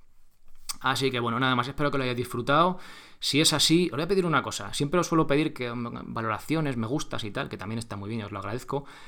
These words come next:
Pero oye, coger algún amigo, familiar o quien sea por ahí y decirle, "Oye, recomendadle este podcast, por favor", ¿vale? A lo mejor no este podcast en concreto, pero decirle, "Joder, yo creo que el episodio", por ejemplo, el, el otro día que entrevisté a Alfonso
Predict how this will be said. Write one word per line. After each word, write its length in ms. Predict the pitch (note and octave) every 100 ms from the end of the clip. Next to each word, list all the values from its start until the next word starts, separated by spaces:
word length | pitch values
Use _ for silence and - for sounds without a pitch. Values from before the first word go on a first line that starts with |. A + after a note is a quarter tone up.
| - -
Pero 160 | - D3
oye, 120 | E3
coger 280 | A#2+ A2 E3
algún 240 | F#3+ F#3
amigo, 420 | D3 D#3 F3+ F3 D#3
familiar 960 | C#3+ C3+ B2 D#3 E3+ D#3+ C3+ B2+ B2 - - -
o 240 | G#2+ A#2 A2
quien 220 | A#2 A#2
sea 220 | D3 D3+
por 120 | C3+
ahí 220 | D3+ F3 -
y 80 |
decirle, 460 | B2+ A#2+ A2+ G#2 F#2
"Oye, 520 | C#3+ F#3+ G#3+ A2 - -
recomendadle 520 | B2 B2+ A#2+ C3 F3
este 180 | F#3 D3+
podcast, 320 | A#2 - G#2+
por 120 | -
favor", 260 | - A#2 A#2+
¿vale? 260 | A#2+ F#3 F#3+ - -
A 60 |
lo 60 | A2
mejor 180 | G#2 A#2+
no 60 | B2+
este 180 | -
podcast 300 | A#2+ A#2 A2+
en 80 | A#2
concreto, 320 | A2+ B2+ C#3
pero 120 | A2+ G#2+
decirle, 440 | G#2+ A2+ G#2 G2 - - -
"Joder, 300 | - - B2+
yo 100 | B2
creo 140 | C3+ D3+
que 60 |
el 60 | B2+
episodio", 920 | A#2+ A#2+ - E3+ F3 F3+ F3+ F3 D#3 - - - - - - - -
por 100 | B2
ejemplo, 280 | C3+ B2
el, 80 | A#2+
el 260 | B2 A2+ A#2+
otro 180 | C3+ D3
día 200 | B2+ A#2+
que 40 |
entrevisté 520 | A#2 A2+ A2 - C3
a 340 | C3+ C3 B2+ B2
Alfonso 840 | - A#2 - B2+ - A#2 A2